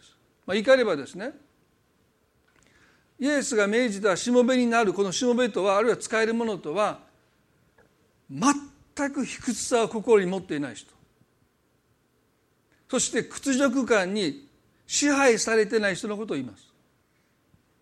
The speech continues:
だからこそ人の先に立つことができるんだってイエスもおっしゃった。人の先に立つ、人を導くことのできる人の絶対条件は卑屈でない人のことです。その人がどんなに有能とか、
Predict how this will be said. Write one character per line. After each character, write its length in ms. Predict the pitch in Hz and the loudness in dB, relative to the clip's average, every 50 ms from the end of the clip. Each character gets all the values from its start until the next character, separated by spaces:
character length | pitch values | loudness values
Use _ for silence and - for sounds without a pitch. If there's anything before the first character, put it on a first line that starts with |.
| _ _ _ _ _ - | _ _ _ _ _ 0
だ 120 | 277 285 | 0 0
か 140 | 285 294 320 | 2 4 4
ら 100 | 320 285 | 2 2
こ 140 | 269 277 277 | 2 0 0
そ 100 | - 262 | 0 0
人 180 | 226 - 254 233 | 0 2 2 2
の 80 | 220 196 | 2 2
先 160 | 240 208 - | 0 -2 -2
に 60 | 226 | -2
立 180 | 196 - 214 196 | -4 -4 -4 -4
つ 60 | - | -4
こ 20 | |
と 60 | 208 | -4
が 60 | 175 160 | -4 -4
で 100 | 175 165 | -6 -6
き 100 | - 190 | -6 -6
る 80 | 170 | -4
ん 20 | 156 | -4
だ 100 | 170 170 | -4 -4
っ 40 | 170 | -6
て 80 | - | -6
イ 40 | 151 | -10
エ 20 | 135 | -10
ス 80 | - | -10
も 60 | 139 | -12
お 40 | 120 | -14
っ 20 | - | -16
し 60 | - | -16
ゃ 60 | 113 | -20
っ 20 | |
た。 60 | - _ _ _ _ _ - _ _ _ _ _ _ _ _ _ _ _ _ _ _ _ _ _ _ _ _ _ _ _ _ _ _ - | -20 _ _ _ _ _ -20 _ _ _ _ _ _ _ _ _ _ _ _ _ _ _ _ _ _ _ _ _ _ _ _ _ _ -12
人 200 | - - 269 269 | -4 0 2 4
の 120 | 262 240 | 4 4
先 260 | - 262 240 214 254 | 4 2 0 2 2
に 80 | 233 240 | 0 0
立 220 | 220 - 247 233 | 2 2 2 2
つ、 140 | 240 240 190 | 2 -2 -4
人 200 | - - - 262 | -4 -2 2 4
を 80 | 247 208 | 4 4
導 340 | 208 220 185 240 247 240 | 4 2 -2 -2 -2 -2
く 20 | 214 | -2
こ 100 | 247 247 | -2 -2
と 80 | 220 | 0
の 100 | 226 208 | 0 0
で 140 | 190 208 202 | 0 0 -2
き 100 | - 226 | 0 -2
る 80 | 220 196 | -2 -2
人 160 | - 220 214 | 0 -2 -2
の 100 | 185 165 | -2 -2
絶 340 | 131 127 208 247 240 - - | 0 2 2 2 2 2 2
対 240 | - 262 254 240 214 | 4 6 6 6 4
条 200 | 240 262 254 233 | 2 2 0 0
件 280 | 190 208 185 175 170 180 | 0 -2 -4 -4 -4 -2
は 200 | 214 269 240 - - - - _ | -2 -2 -2 -4 -8 -18 -20 _
卑 160 | - - - - | -18 -18 -14 -8
屈 280 | - 254 - - 226 214 | -4 -4 -4 -2 -2 0
で 100 | 233 220 | 0 0
な 160 | 214 208 202 | 2 2 0
い 200 | 180 156 143 - | 0 -2 -6 -10
人 160 | - - - | -14 -12 -10
の 140 | 160 143 127 | -10 -10 -10
こ 80 | 135 139 | -14 -16
と 60 | - | -20
で 100 | - - _ _ _ _ _ _ _ _ _ _ _ _ _ _ _ _ _ _ _ _ _ _ _ _ | -20 -20 _ _ _ _ _ _ _ _ _ _ _ _ _ _ _ _ _ _ _ _ _ _ _ _
す。 60 | - | -2
そ 80 | 262 302 | 2 4
の 100 | 311 277 | 4 4
人 180 | 214 180 233 | 4 4 4
が 100 | 214 196 | 4 4
ど 140 | 170 190 233 | 4 4 4
ん 80 | 240 233 | 4 4
な 80 | 240 | 2
に 260 | 240 233 226 214 185 190 | 0 0 0 0 0 2
有 260 | 240 269 269 269 269 | 2 2 4 4 4
能 260 | 262 262 262 254 247 | 4 6 6 4 4
と 160 | 254 - 165 | 2 -2 -6
か、 340 | 135 - 170 175 170 - - | -4 -2 0 0 0 -2 -4